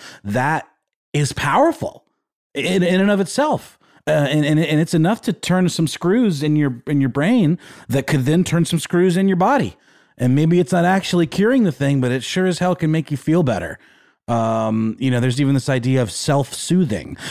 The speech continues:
where if you're going through anxiety or if you're experiencing physiological responses to anxiety, you can just touch, hold yourself, you know, like, literally give yourself a hug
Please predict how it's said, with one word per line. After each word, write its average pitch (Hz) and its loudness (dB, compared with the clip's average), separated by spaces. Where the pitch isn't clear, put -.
where 120 2
if 120 -4
you're 131 -2
going 127 0
through 131 0
anxiety 127 0
or 101 0
if 98 -6
you're 123 0
experiencing 120 -2
physiological 127 0
responses 139 -2
to 127 -2
anxiety, 113 -2
you 135 0
can 135 0
just 127 -4
touch, 196 -4
hold 185 0
yourself, - -6
you 117 -4
know, 127 -2
like, 127 -4
literally 143 -2
give 147 0
yourself 156 -2
a 139 0
hug 113 0